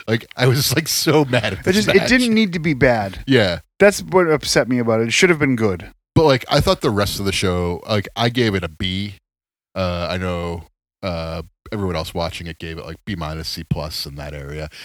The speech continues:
Speaker 1: And I'm like, "Yeah, it was, we're all pretty much in the same ballpark." Like, I guess I probably liked the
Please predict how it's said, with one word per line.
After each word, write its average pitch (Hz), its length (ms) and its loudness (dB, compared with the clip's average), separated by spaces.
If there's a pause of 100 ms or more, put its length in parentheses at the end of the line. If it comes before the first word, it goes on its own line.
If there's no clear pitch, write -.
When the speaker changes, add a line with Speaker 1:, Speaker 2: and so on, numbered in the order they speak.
(120)
Speaker 1:
And 101 80 -2
I'm 107 120 2
like, 123 180 0
"Yeah, 160 260 0
it 175 80 0
was, 180 240 -6
we're 202 240 -4
all 156 220 2
pretty 113 160 0
much 90 160 -8
in 87 60 -12
the 85 60 -12
same 76 200 -10
ballpark." 65 520 -14 (260)
Like, 98 140 -4
I 113 80 0
guess 107 280 -2
I 107 140 -4
probably 92 340 0
liked - 480 -6
the 85 240 -8